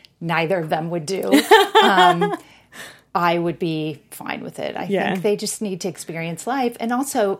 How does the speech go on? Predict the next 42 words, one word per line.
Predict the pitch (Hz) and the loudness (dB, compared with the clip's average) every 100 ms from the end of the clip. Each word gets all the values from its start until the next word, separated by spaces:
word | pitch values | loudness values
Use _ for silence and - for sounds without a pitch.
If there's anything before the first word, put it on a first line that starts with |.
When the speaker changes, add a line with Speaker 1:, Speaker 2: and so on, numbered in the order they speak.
| - | -6
Speaker 1:
you | 240 | -4
know, | 262 175 | -2 -2
the, | 185 190 | -4 -8
the | 165 - | -16 -16
season | - - 247 247 | -10 -6 -4 -2
heirs | 233 220 | -2 -4
and | |
brand | 208 202 214 | -4 -4 -4
ambassadors | 196 180 - 190 180 | -6 -8 -6 -10 -8
get | 196 185 | -8 -8
to | 214 | -8
go | 170 - 180 | -6 -4 -2
to | 190 196 180 _ _ | -2 -2 -6 _ _
gorgeous | - 196 214 226 | -4 -2 -2 -4
places | - 214 339 - 175 175 180 190 | -4 -4 -4 -4 -4 -4 -6 -6
and | 185 190 185 | -6 -6 -8
get | 190 190 | -8 -8
paid | - 220 262 | -8 -8 -6
for | - 160 | -6 -4
it. | 160 - | -6 -8
So | - 175 180 - _ | -8 -8 -8 -12 _
that's | - 220 | -6 -2
Speaker 2:
Yeah. | 269 269 | 0 2
Speaker 1:
a | 269 | 0
pretty | 254 | 0
good | 226 226 - | 0 -4 -2
gig, | 247 233 - | -4 -4 -6
you | 233 269 | -2 0
Speaker 2:
Yeah. | 285 277 | 0 0
Speaker 1:
know? | 240 - - _ | -4 -10 -20 _
Speaker 2:
Sounds | - 254 285 | -6 -4 -2
like | 320 240 | -2 -2
a | |
great | 185 220 - _ _ | -2 -2 -4 _ _
summer | - 208 185 202 | -4 0 2 2
Speaker 1:
Yeah. | 208 302 381 | 0 -2 0
Speaker 2:
or | 202 | 2
winter. | 202 233 214 254 220 | 4 4 6 4 4
Speaker 1:
That's | 220 202 - | -4 -6 -8
right. | 262 370 - - - | -10 -8 -10 -12 2
Speaker 2:
Um, | 247 254 233 - - | 4 6 2 -2 -6
so | - 285 254 | 4 4 4